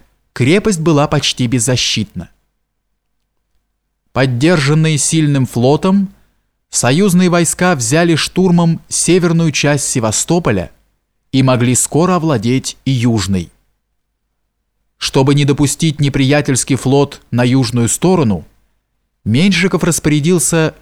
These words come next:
затопить на рейде суда Черноморской эскадры,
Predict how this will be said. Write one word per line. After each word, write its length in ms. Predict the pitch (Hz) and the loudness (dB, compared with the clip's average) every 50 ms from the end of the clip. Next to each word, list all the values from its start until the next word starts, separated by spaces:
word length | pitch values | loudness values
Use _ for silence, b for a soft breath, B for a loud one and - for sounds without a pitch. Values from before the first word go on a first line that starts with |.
| _ | _
затопить 600 | - 107 101 147 147 - 160 156 - 170 151 - - | -8 -2 -2 0 0 0 -2 0 0 -2 -2 -2 -2
на 140 | 117 110 | 0 0
рейде 520 | 110 120 147 190 202 165 160 190 196 190 185 - _ _ _ | 2 0 0 0 0 0 0 0 0 -2 -4 -8 _ _ _
суда 460 | - - - - 135 123 135 147 165 | -6 -4 -2 -2 -2 0 0 0 0
Черноморской 800 | - - - 135 131 131 120 117 120 127 123 - - - 131 120 | 0 -2 -2 0 0 0 0 0 0 0 -2 -2 -2 -2 -2 -2
эскадры, 600 | 117 - - - 117 107 101 92 95 - - | -2 -4 -4 -4 -2 -2 -4 -6 -8 -10 -12